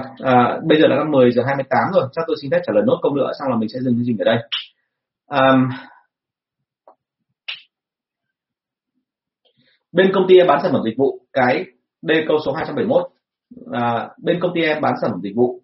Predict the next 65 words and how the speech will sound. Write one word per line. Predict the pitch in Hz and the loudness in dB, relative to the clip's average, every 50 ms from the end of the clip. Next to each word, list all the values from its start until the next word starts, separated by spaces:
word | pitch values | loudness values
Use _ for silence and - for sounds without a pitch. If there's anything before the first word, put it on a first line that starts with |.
| _ | _
cái | - 127 147 | -4 -2 0
này | 147 131 113 107 107 - | 0 0 0 -2 -4 -6
khó | - - 147 151 - | -4 -2 0 0 2
mà | 185 | 2
nói | 123 110 113 123 | 0 0 -2 -2
trong | 147 147 | -4 -4
một | 135 120 - - | -6 -6 -2 0
câu | 165 165 160 151 135 | 2 2 4 2 2
mà | 117 110 | 0 0
người | 107 104 | 0 0
ta | 131 131 | 2 2
hiểu | 123 - - | 0 0 0
hết | 131 - | 0 2
được. | - 131 107 - - _ _ _ _ _ _ _ _ _ - | 2 2 0 0 -4 _ _ _ _ _ _ _ _ _ -2
Làm | 127 127 117 113 110 - - - | 2 2 2 2 2 -2 -6 -4
sao | 156 151 151 147 143 | 0 2 4 4 4
để | 127 104 95 - | 2 -2 -4 -6
khống | - 120 120 143 - | -4 -6 -6 -4 -2
chế | - 135 - | 0 0 0
được | - 165 - | 0 0 -2
các | - | -2
bạn, | 151 - - - - _ - - 117 117 110 | -4 -4 -4 -6 -10 _ -16 -12 -10 -8 -6
việc | 113 107 | -4 -4
bán | - 113 127 | -2 -2 -2
hàng | - - | -2 -4
của | 107 92 | -4 -4
các | 135 | -4
bạn | 151 - - - | -6 -6 -2 0
sale? | 135 139 135 127 131 | 2 2 2 0 -2
Tức | 175 | -2
là | 170 143 123 113 113 - - | -2 0 0 -2 -4 -10 -16
làm | 117 101 113 117 113 - | -14 -8 -4 -4 -4 -2
sao | 147 123 | -2 -2
để | - - | -2 -2
khống | 117 117 | -2 -2
chế | 123 123 117 113 | -2 0 0 0
được | - - | 0 -2
cái | 127 131 | -2 -2
việc | 147 127 113 | -2 -2 -2
mà | 110 101 - - | -4 -6 -2 0
sale | 143 135 131 | 0 0 2
đào | 127 107 - | 2 0 0
tạo, | - 110 - - - | 0 -2 -2 -2 -2
educate, | - - 147 139 - 185 - - - | -2 0 0 0 2 0 0 0 0
đúng | 127 139 | 0 2
không? | 151 147 139 | 2 0 0
Educate | 139 139 170 170 | -2 -2 -2 -4
thị | - - | -4 -4
trường | - 127 117 110 | -2 0 0 0
với | 113 - | 0 -2
người | 139 120 | -4 -2
khác. | 139 147 - - - - _ - - - - - - _ _ _ _ - | 0 0 -2 -2 -4 -12 _ -20 -20 -20 -20 -20 -20 _ _ _ _ 2
Vì | 135 127 | 4 4
mỗi | 139 165 185 | 4 6 4
bạn | 190 165 - - | 4 4 2 0
lại | 110 95 - | -2 -4 -2
kêu | - 151 139 | -2 -2 0
mình | 131 123 113 107 | 0 0 0 -2
có | 104 110 110 - | -2 -4 -4 -4
kiểu | - - 85 - - | -6 -6 -6 -6 -2
riêng | 139 151 139 | -2 0 0
để | 113 - | 0 -2
bán | - 123 131 | -2 -2 0
hàng. | 147 123 - - - - - - | 0 0 -2 -4 -8 -20 -14 -8
Ok. | 131 - | -2 0